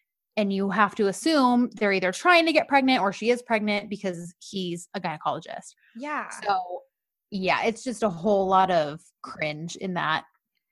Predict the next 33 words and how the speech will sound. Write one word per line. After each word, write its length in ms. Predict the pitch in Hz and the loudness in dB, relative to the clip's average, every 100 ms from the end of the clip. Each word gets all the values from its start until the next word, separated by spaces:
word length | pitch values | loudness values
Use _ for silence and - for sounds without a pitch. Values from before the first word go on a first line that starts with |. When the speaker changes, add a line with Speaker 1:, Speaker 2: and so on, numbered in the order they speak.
| _ | _
Speaker 1:
poor 320 | - 233 190 | -6 0 0
scene. 420 | 180 - 160 151 175 _ _ _ - | 0 -4 -8 -8 -10 _ _ _ -10
Speaker 2:
Awful. 760 | 185 170 - 170 156 180 185 _ _ _ _ - | -8 -10 -12 -14 -12 -14 -18 _ _ _ _ 0
Speaker 1:
And, 600 | 220 208 202 202 202 - _ - | 4 6 6 4 2 -2 _ 0
you 160 | 233 | 4
Speaker 2:
And 20 | |
Speaker 1:
know, 280 | 208 180 175 | 6 6 6
Speaker 2:
it, 80 | 175 - | 4 0
Speaker 1:
um, 180 | 208 190 180 | -2 -2 0
Speaker 2:
like, 300 | 320 339 - | 0 -2 -6
it 140 | 285 262 | -10 -8
looked 260 | 247 277 | -8 -8
like 140 | 359 359 | -10 -10
she 300 | - 403 349 | -6 -4 -4
hit 160 | 247 | -6
her 180 | 190 220 | -6 -6
head 200 | 196 196 | -6 -8
hard, 520 | 185 - 170 147 143 180 | -10 -8 -6 -6 -8 -18
too. 220 | - 185 - | -14 -10 -4
Speaker 1:
I 140 | 220 | 0
know. 120 | 214 220 | 2 6
Speaker 2:
That, 160 | 220 - 180 | 6 4 6
Speaker 1:
There 160 | 240 | 8
Speaker 2:
that, 320 | 277 262 311 - - - - - | 8 6 4 0 -14 -20 -20 -2
I 140 | 214 247 | 0 0
was 180 | 269 | -4
like, 320 | 262 254 240 - | -2 -2 -4 -8
"Okay, 420 | 220 220 185 175 185 _ _ _ - | -8 -2 -2 -4 -12 _ _ _ -8
good 200 | 226 220 | -6 -2
job, 460 | 240 226 208 202 190 _ | 2 4 4 2 -6 _
Osuke," 680 | - 214 190 - 202 190 214 - | -2 0 -2 -6 -4 -4 -4 -8
<laughs> 40 | |
because 360 | 247 277 311 - | -10 -6 -2 -2